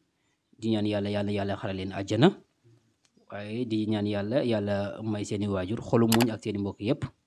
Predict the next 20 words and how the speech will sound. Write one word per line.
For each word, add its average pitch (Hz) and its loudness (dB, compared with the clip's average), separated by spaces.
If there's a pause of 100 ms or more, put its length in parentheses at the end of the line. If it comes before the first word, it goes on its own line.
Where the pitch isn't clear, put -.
(600)
ndax 123 2
metti 135 6
na 110 8
lool. 107 6 (1400)
Mu 131 8
nekk 147 10
nag, 147 10
euh, 117 6 (240)
loo 127 8
xam 127 4
ne, 117 8
maam, 117 8
phénomène 123 8
boo 113 10
xam 110 4
ne 123 6
du 123 2
gulet, 131 10 (1300)
du 120 -2
gulet. 123 4